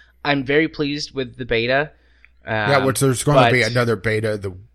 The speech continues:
Speaker 2: weekend before it goes live, or releases, I should say.
Speaker 1: Right, that's probably a final stress test.
Speaker 2: Yeah, and, uh, but here's the thing is that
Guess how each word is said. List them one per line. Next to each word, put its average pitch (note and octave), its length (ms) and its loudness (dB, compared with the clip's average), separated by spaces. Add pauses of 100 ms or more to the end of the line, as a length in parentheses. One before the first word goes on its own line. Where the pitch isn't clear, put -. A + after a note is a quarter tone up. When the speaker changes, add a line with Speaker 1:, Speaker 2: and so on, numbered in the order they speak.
Speaker 2:
weekend A2 400 -4
before G2+ 400 -4
it E2+ 80 -8
goes F2 240 -8
live, E2+ 560 -8
or F#2 300 -6
releases, G2 640 -8
I E2+ 80 -8
should E2 200 -12
say. D2+ 360 -10 (600)
Speaker 1:
Right, G2 240 -4
that's A#2+ 160 -8
probably B2 280 2
a G#2+ 40 -2
final G#2 540 -6 (140)
stress - 440 -6
test. - 480 -10 (120)
Speaker 2:
Yeah, G2 260 -8
and, B2 240 -4
uh, C#3 120 0
but C3 260 0
here's F3 220 -2
the C#3+ 60 -4
thing C3+ 260 -4
is G#2+ 160 -6
that G#2+ 240 -4